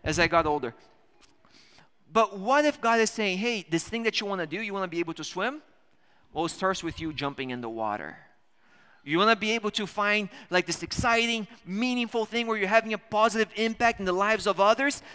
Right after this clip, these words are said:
It starts with you trying. And let me tell you, you're going to make some mistakes. And I've made my fair share. And let me tell you ahead of time, full transparency, I, I have intentions of making many more mistakes as I'm figuring things out.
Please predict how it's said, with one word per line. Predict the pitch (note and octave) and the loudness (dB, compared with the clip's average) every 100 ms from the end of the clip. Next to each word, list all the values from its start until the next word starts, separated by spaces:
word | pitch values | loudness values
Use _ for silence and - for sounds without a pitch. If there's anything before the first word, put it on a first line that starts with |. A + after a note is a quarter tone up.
| G3 - | -6 -2
It | G3 | -2
starts | - G#3 G3+ G3 | 2 2 2 -2
with | F#3+ | -6
you | F#3+ | -8
trying. | F3+ - F#3+ F#3+ D#3+ | -8 -6 -4 -2 -2
And | E3+ | 0
let | G3 | 0
me | F#3 | -2
tell | - A3+ A3+ | -4 -2 0
you, | F#3+ | 0
you're | D3 | -2
going | G#3+ A3+ | -4 -6
to | F3+ | -8
make | D#3+ F3+ | -8 -6
some | - D#3 | -6 -8
mistakes. | A#2+ - - E3+ - - - - _ _ _ _ _ _ _ _ | -10 -10 -8 -10 -10 -8 -6 -8 _ _ _ _ _ _ _ _
And | D#3 D3+ | -4 2
I've | E3 D#3+ | 2 2
made | E3 F#3 | 2 2
my | E3+ D3 C3+ | 2 0 -2
fair | - E3+ F3 | -4 -2 0
share. | - E3 F3+ A#3 - - - - - _ - | 0 0 0 0 -4 -18 -20 -20 -20 _ 0
And | D#3 E3 | 2 2
let | F#3 | 2
me | F#3+ | 0
tell | - F#3+ G3+ | 2 2 4
you | F#3 | 2
ahead | E3+ G3 | 2 2
of | G3+ | 0
time, | A3+ A3 G#3 | -2 -2 -4
full | - G#3+ | -6 -6
transparency, | - G3 E3 F3 G3 G#3+ - A#3+ | -4 -4 -2 0 0 0 -2 -2
I, | E3+ E3+ E3+ D3+ | 2 2 2 4
I | D#3 D3+ | 4 6
have | E3+ E3 D#3 - - - | 6 6 4 -4 -20 -4
intentions | F#3+ F3 G3+ A3 A3 G#3+ | 0 2 4 2 2 0
of | G3 | 0
making | F3+ G#3 A3+ F#3 | 0 -2 -2 0
many | G#3 G#3+ | 0 0
more | F#3+ G#3 | 0 0
mistakes | G3 F#3 - A3+ B3+ D3 | 0 -2 -2 -2 -4 -6
as | E3+ | 0
I'm | F3+ E3+ | 0 -2
figuring | - G#3 F#3 F3+ | -8 -4 -4 -4
things | E3 E3 D3 | -6 -8 -2
out. | B2 G#2+ - | -2 -4 -8